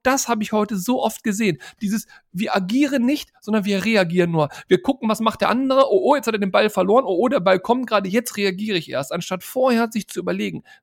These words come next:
was mache ich, wenn der Ball jetzt kommt. Und da waren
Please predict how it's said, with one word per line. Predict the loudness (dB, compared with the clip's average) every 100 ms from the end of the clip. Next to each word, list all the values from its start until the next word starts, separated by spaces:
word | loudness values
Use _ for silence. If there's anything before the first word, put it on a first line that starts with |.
| 0
was | 0 0
mache | -2 -2
ich, | -6
wenn | -6
der | -4
Ball | -2 -2 -2
jetzt | -4 -6
kommt. | -6 -6 -8 -20 -20 -14
Und | -4
da | -2 0
waren | -2